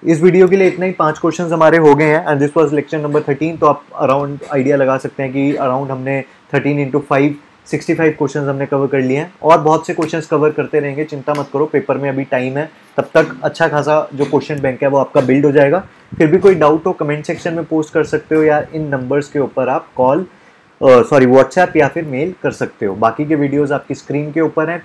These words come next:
पीडीएफ़ डि-, का link description में available है, डाउनलोड कीजिए and channel को share कीजिए, video को share कीजिए ताकि maximum users हमारे साथ जुड़ सकें। बहुत से बच्चे कहते हैं, "सर, पढ़ा तो अच्छा रहे हो पर views बहुत कम है, likes बहुत कम है।"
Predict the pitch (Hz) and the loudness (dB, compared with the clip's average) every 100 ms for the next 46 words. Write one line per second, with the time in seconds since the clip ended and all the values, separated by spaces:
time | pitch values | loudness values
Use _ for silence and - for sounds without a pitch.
0 | - 147 147 170 - - 143 143 - 147 | -2 2 4 2 -2 -6 -4 -4 0 2
1 | 147 143 131 123 - 139 - 185 185 175 | 2 -2 -4 -4 -2 -4 -2 -2 -2 -2
2 | 175 170 170 160 131 131 160 165 175 151 | -2 -2 -2 -2 -2 0 -2 -2 -6 -2
3 | 190 208 - _ _ _ 143 139 147 143 | -2 -2 -8 _ _ _ -2 0 0 -6
4 | - _ - 165 175 214 214 214 185 180 | -12 _ 0 2 4 4 4 4 4 4
5 | 185 160 180 170 151 180 175 180 170 165 | 0 4 4 4 4 2 2 0 2 2
6 | 160 165 143 160 160 147 135 160 147 131 | 2 -2 0 0 0 0 -2 -2 -4 -4
7 | - 156 156 143 135 151 143 135 131 131 | -4 -4 -2 0 4 4 4 -4 -4 -2
8 | 147 127 143 151 156 156 147 151 147 170 | -2 -2 -4 -2 -2 -2 0 0 0 -4
9 | 151 165 156 165 165 180 175 - - _ | -2 0 0 0 0 -2 -2 -16 -20 _
10 | - 151 139 151 185 151 175 170 180 175 | 2 6 6 6 2 2 0 2 2 2
11 | 180 175 143 151 139 160 180 156 165 165 | 2 2 0 0 4 6 6 4 2 4
12 | 165 151 160 156 143 156 - 165 156 - | -2 -2 0 0 0 0 0 0 0 0
13 | 156 147 151 | -4 -2 -4